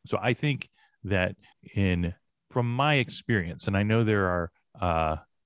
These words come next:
probably exceptions out there, but from my experience, most of the time, people quantify, if they are quantifying risks, they're quantifying the risks. They're not identifying or quantifying the anti-risks.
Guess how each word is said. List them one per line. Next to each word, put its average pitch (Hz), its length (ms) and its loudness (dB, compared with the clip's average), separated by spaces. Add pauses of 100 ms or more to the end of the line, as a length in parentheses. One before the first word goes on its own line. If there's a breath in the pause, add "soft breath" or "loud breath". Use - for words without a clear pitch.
probably 113 440 0
exceptions 101 580 -4
out 87 180 -2
there, 85 180 0
but 82 140 -2
from 101 160 -2
my 117 200 0
experience, 104 640 -2
most 110 400 0
of 104 160 -2
the 95 80 -2
time, 82 500 -2 (340)
people 98 300 -2
quantify, 101 1000 0
if 98 240 -4
they 101 140 0
are 135 300 2
quantifying 127 600 -2
risks, 95 380 -2
they're 95 140 -2
quantifying 117 680 -2
the 92 100 0
risks. 87 440 -4 (280 soft breath)
They're 101 160 0
not 107 360 2 (240 loud breath)
identifying 107 1000 0
or 95 160 0
quantifying 98 840 0
the 87 200 -4
anti-risks. 90 880 -2